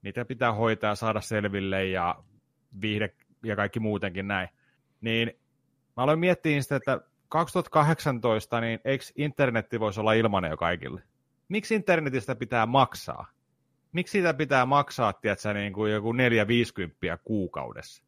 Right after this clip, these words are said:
Jokaisen ihmisen. <laughs> Niin se on, se on ihan järjetöntä. Miksi ei vaan voi olla sellainen internetkupla, missä me asutaan, ja se on kaikille for free?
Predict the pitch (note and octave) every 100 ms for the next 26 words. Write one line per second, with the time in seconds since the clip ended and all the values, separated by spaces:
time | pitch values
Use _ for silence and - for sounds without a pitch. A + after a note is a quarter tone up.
0 | _ _ _ _ _ F3 F3 D3+ C3 A2+
1 | G#2 G2 D#2+ - - _ _ _ - -
2 | - - - - - - - - D#3 -
3 | A3+ G#3+ G3+ G3+ F3+ A3+ G#3 G3+ G#3 G3
4 | F3 C3+ G#2+ F#2 C#3+ F#3 G#3+ G3 F3+ E3+
5 | F3 E3+ E3 - - _ D#3 D3+ D3 C#3+
6 | F3 E3+ - D3 B2 B2 - - _ _
7 | - D#3+ - B2+ A2 - B2 A2+ B2 B2+
8 | C3 C3 C3+ A2 G#2 A2+ A#2+ C3+ C3 G#2+
9 | G#2+ - G#2 G2+ - A2 F#2